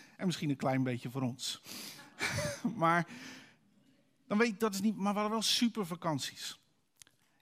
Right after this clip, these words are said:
Ik wil vandaag spreken over karakters en wat karakters met elkaar doen. En voor degenen die, eh, nieuw zijn vandaag voor het eerst, ik, eh,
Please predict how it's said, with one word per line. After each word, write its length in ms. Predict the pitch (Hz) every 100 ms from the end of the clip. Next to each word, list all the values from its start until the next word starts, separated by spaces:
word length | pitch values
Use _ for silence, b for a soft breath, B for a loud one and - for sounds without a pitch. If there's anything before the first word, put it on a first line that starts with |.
| -
Ik 140 | 190
wil 200 | 254 311
vandaag 320 | 240 247 240
spreken 680 | - - 294 311 214 208 220
over 360 | 214 196 202 190 -
karakters 840 | 202 202 233 - 123 - - - _ -
en 140 | - 185
wat 160 | 202
karakters 600 | - 214 240 - 220 190
met 140 | 185 202
elkaar 340 | 185 - 160
doen. 280 | 156 139 120 B B B
En 100 | -
voor 80 | 175
degenen 360 | 190 226 220 180
die, 200 | 185 160
eh, 120 | 156 139 B
nieuw 280 | - 190 220
zijn 240 | 190 190
vandaag 380 | 180 185 180 -
voor 160 | - 139
het 80 |
eerst, 240 | - 202 -
ik, 140 | -
eh, 100 | 156